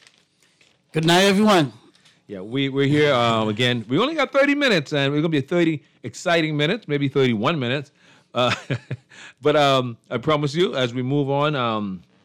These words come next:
Speaker 2: shortly, we will be having a full hour, or maybe a couple of hours. But we just, you know, we're again reintroducing ourselves. Uh, again, Voices of the Diaspora is here to ed-, educate, inform, and restore a people, a nation.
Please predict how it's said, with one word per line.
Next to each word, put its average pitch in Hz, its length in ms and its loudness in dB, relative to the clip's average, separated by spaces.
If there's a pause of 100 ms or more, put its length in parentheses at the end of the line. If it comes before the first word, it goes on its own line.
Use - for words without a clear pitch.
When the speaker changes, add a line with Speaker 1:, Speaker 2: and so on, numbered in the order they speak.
(340)
Speaker 2:
shortly, 135 480 -4
we 123 180 -2
will 110 140 -2
be 113 160 0
having 117 240 0
a 98 40 -6
full 156 280 0
hour, 147 260 2 (300)
or - 80 -12
maybe 147 220 0
a 117 40 0
couple 180 320 -4
of 131 80 2
hours. 120 440 0 (280)
But 156 100 -2
we 165 140 0
just, 170 220 -6
you 175 80 -4
know, 165 140 0
we're 147 180 0
again 143 480 -2 (340)
reintroducing 143 1000 -2
ourselves. 127 600 -4 (360)
Uh, 113 260 0
again, 120 240 0
Voices 123 360 -2
of 117 100 -6
the 117 60 -6
Diaspora 117 440 -2
is 107 100 -6
here 131 200 -4
to 113 180 -8
ed-, 117 220 -6 (140)
educate, 127 720 -2 (420)
inform, 123 560 -2
and 110 180 -2
restore 101 540 -4
a 95 80 -16
people, 120 400 -4
a 98 80 -8
nation. 98 400 -4